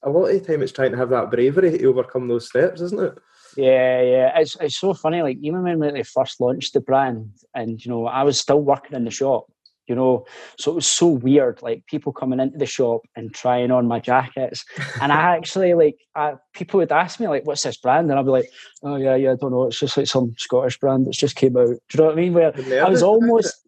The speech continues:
Speaker 1: it?
Speaker 2: yeah, yeah,
Speaker 1: Yeah.
Speaker 2: uh-huh. Just, like, I was almost just so, um, it's just, it's, it's having that, and this is where it's just like, it's just like,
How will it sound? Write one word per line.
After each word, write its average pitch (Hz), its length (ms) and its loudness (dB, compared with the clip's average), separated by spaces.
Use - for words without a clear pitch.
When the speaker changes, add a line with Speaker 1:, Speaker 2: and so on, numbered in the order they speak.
Speaker 1:
it? 240 340 4
Speaker 2:
yeah, 220 120 4
yeah, 254 80 6
Speaker 1:
Yeah. 233 120 4
Speaker 2:
uh-huh. 233 480 2
Just, 208 280 -2
like, 214 200 0
I 160 100 0
was 165 140 -2
almost 208 460 0
just - 300 -4
so, 170 360 4
um, 131 580 2
it's - 240 -8
just, - 460 -2
it's, 147 220 0
it's 160 140 -2
having 214 440 0
that, 165 200 -2
and - 100 -4
this 185 160 -2
is 190 100 -6
where 190 120 0
it's 131 120 -2
just 147 200 -6
like, 135 200 -4
it's 147 120 -12
just 135 180 -8
like, 147 160 -2